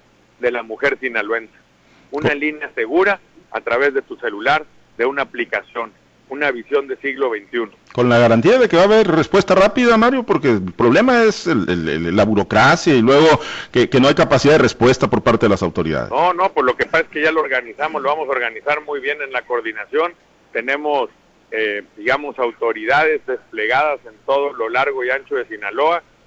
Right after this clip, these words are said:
Speaker 1: Va a ser una aplicación que también las autoridades tendrán en su propio celular para rápidamente, como cuando llamas a un Uber, déjame poner ese ejemplo,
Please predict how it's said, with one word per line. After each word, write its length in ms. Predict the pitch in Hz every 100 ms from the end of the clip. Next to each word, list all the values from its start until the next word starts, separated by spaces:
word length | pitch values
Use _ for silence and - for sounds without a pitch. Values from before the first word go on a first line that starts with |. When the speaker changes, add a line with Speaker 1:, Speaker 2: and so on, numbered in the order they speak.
| _ 120
Speaker 1:
Va 60 |
a 80 | 135
ser 160 | 139 135
una 200 | 143 139
aplicación 600 | - 117 - 104 135 147
que 160 | 135
también 380 | - 110 117 143
las 160 | 156 135
autoridades 480 | 127 117 113 139 -
tendrán 300 | 110 120 135
en 100 | 127
su 120 | 107
propio 320 | 135 131 143 123
celular 460 | 110 101 127 151 - _ _
para 180 | 113 113
rápidamente, 720 | 110 156 - 135 123 160 -
como 240 | 143 131 127
cuando 240 | 135 127
llamas 300 | 170 190 185
a 60 | 190
un 100 | 185
Uber, 320 | 208 196 131 _ _ _ _ _ _
déjame 320 | 147 156 151 131
poner 300 | 123 147 156
ese 180 | 131
ejemplo, 420 | 127 160 170 147